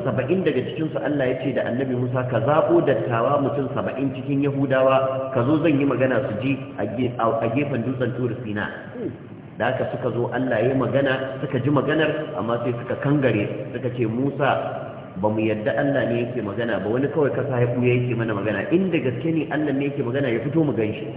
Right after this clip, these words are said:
Speaker 2: Hmm.
Speaker 1: Wannan magana da suka yi ta rashin kunya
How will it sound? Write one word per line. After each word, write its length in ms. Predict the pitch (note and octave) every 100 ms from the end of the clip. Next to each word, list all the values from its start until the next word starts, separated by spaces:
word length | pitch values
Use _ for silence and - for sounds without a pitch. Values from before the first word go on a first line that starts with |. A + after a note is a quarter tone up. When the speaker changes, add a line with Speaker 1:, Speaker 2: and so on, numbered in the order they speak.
| -
Speaker 2:
Hmm. 240 | B2 B2+ - - - - - - -
Speaker 1:
Wannan 320 | F2+ C#3+ C3+
magana 240 | B2+ B2+
da 120 | A2 G#2
suka 120 | -
yi 80 | A2
ta 40 | B2
rashin 240 | B2+ A#2+ G2+
kunya 320 | C#3 C#3